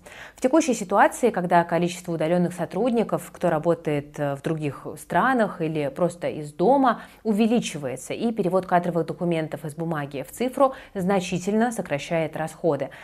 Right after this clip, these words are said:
Не нужно тратиться на печать и пересылку документов, и это существенный момент. В сервисе кэдо можно оформлять отпуска, заказывать разные кадровые справки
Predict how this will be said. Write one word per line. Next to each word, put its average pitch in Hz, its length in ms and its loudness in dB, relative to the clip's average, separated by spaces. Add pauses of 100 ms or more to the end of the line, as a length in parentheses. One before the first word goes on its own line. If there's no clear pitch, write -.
(180)
Не 196 120 4
нужно 226 300 4
тратиться 170 500 0
на 156 100 -4
печать 233 560 2
и 175 60 -4
пересылку 151 520 -4
документов, 185 720 -4 (100)
и 147 80 -4
это 143 320 -2 (300)
существенный 160 580 -2
момент. 151 400 -4 (460)
В - 60 -12
сервисе 247 460 6
кэдо 208 680 4
можно 214 460 2
оформлять 165 420 0
отпуска, 226 640 -2
заказывать 160 540 -2
разные 151 340 -4
кадровые 147 440 -4
справки 226 600 -2